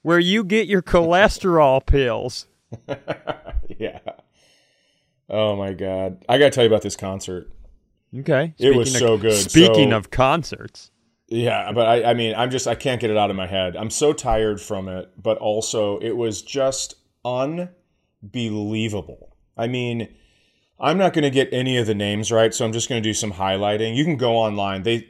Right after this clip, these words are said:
Speaker 2: it was fifty-three songs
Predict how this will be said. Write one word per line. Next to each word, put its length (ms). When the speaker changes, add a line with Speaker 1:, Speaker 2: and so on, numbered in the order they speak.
Speaker 2:
it 100
was 180
fifty-three 1080
songs 840